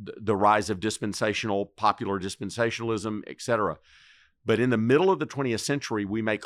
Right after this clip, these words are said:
all of these archaeological and literary studies that open a world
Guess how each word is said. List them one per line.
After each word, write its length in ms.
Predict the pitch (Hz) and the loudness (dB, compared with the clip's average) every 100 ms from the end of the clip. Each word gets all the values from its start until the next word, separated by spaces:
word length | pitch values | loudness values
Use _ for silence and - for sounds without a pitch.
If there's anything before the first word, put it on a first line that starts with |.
| - | -2
all 260 | 123 143 | 2 4
of 80 | 156 | 2
these 240 | 123 107 - | 0 -4 -4
archaeological 920 | 120 127 - 135 113 113 113 - 110 98 | 0 0 0 -2 2 2 2 -2 -4 -4
and 140 | 95 | -4
literary 540 | 104 117 120 107 95 | -4 -2 0 0 0
studies 520 | 87 - 123 120 87 - | -4 2 2 2 -2 -4
that 160 | 104 - | -6 0
open 340 | 135 139 127 | 0 0 -2
a 140 | 101 95 | -2 -2
world 960 | 90 92 104 143 180 180 147 101 87 | -6 -8 -2 0 2 4 4 4 0